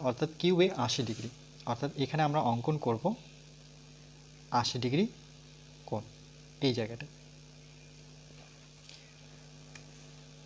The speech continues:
এই জায়গাটায় ধরে নাও আমি আশি ডিগ্রি কোণ অঙ্কন করব। আমি যুক্ত করব না, কারণ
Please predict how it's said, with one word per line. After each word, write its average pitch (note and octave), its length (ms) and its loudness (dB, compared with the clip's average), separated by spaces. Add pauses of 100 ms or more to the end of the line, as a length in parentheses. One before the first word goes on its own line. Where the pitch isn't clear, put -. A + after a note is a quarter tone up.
(1120)
এই D#3+ 120 6
জায়গাটায় A#2 340 4
ধরে A2+ 160 0
নাও A#2+ 140 2
আমি E3 100 0 (120)
আশি - 180 -4
ডিগ্রি C3+ 180 -2 (100)
কোণ C#3+ 100 2 (260)
অঙ্কন A2+ 300 -4
করব। A2+ 140 -6 (200)
আমি A#2+ 100 2 (100)
যুক্ত - 180 -2 (100)
করব A2 240 2
না, D3 40 -2 (300)
কারণ A#2 140 0